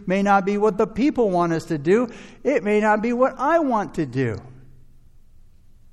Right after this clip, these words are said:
Again, we see the, the, the example with Philip, a great example. He arose and he went to the desert because God asked him to. But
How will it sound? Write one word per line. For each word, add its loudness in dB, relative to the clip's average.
Again, 2
we 2
see -2
the, 4
the, -4
the -4
example -2
with 0
Philip, 2
a -6
great -4
example. -8
He -4
arose 0
and -4
he -4
went -6
to -6
the -4
desert -6
because -8
God -8
asked -18
him -18
to. -20
But -4